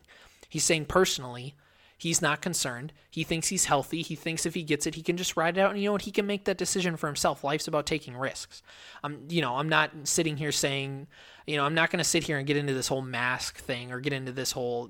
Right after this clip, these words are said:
you know, kind of thing. The C D C says its thing about masks. You should listen to them. They're smarter than me.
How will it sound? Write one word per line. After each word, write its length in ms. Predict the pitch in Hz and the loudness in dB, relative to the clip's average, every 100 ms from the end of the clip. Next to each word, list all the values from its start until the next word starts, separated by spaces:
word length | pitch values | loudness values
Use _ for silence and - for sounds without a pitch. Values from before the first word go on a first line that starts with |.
| 139 | -8
you 160 | 143 135 | -4 -2
know, 120 | 120 | -4
kind 160 | - | -6
of 60 | 131 | -6
thing. 400 | 127 135 - 147 | -8 -8 -12 -6
The 80 | 151 | 0
C 160 | - 190 | 2 2
D 120 | 190 | -2
C 200 | - 190 | -2 -2
says 240 | - 156 | -2 -2
its 160 | 156 - | -2 -2
thing 140 | 165 | 0
about 180 | 151 143 | 0 0
masks. 300 | 147 175 - | 0 0 -2
You 60 | 139 | -6
should 160 | 139 | -4
listen 240 | 143 156 143 | -6 -4 -4
to 80 | |
them. 240 | 131 156 190 _ - _ | -2 -4 -6 _ -20 _
They're 100 | 139 | -4
smarter 360 | 135 156 147 147 | 0 2 4 2
than 160 | 143 | 0
me. 180 | 135 - | -6 -12